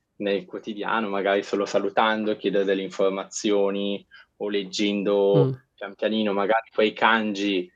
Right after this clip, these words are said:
Speaker 1: che all'inizio dicevi: "Cosa ci sarà scritto lì?" Invece magari il semplice kanji, eh, lo vedi e, e magari è una piccola soddisfazione.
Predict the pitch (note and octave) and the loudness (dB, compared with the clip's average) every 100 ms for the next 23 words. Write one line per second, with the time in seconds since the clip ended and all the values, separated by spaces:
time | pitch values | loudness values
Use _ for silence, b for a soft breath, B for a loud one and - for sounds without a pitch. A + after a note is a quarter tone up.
0 | _ A#2 A2 A2 A2+ G2+ - - G#2+ G2 | _ 0 2 2 2 0 -4 0 2 4
1 | F2+ - _ - G2+ - G2 F#2+ G2+ G2 | 2 -4 _ -14 -6 -2 -2 -2 -2 -2
2 | - - - G2 G#2 G2 - - - A2+ | -6 -14 -6 0 2 2 -2 -12 -2 -2
3 | F#2+ - F#2 F2 F#2 G#2 G2 A#2 A2 A2 | 0 -2 0 0 -2 -2 -2 -4 -2 -2
4 | G2+ G#2+ G#2+ F2+ F#2 - G#2+ A2+ G#2+ A#2+ | 2 4 4 0 -6 -4 -2 -2 0 0
5 | A2+ G2 G2 G2 G#2+ G#2+ F#2 F#2 F2+ _ | 0 0 -2 -2 0 2 2 0 -2 _
6 | _ _ - F2+ - E2+ F#2+ F#2 G2 A#2 | _ _ -18 -18 -16 -14 -12 -10 -12 -6
7 | A#2+ F2 E2+ E2 E2+ - _ _ - A#2+ | -6 -6 -8 -12 -12 -14 _ _ -6 -4
8 | E2+ E2+ C3+ B2+ - A#2 A2+ - A#2 - | -2 2 4 6 6 4 2 0 0 4
9 | A2+ - G2 G#2 - G#2 - - G2 G2 | 4 2 -4 -4 -2 -2 -2 -2 2 2
10 | F#2 F2+ | 2 -2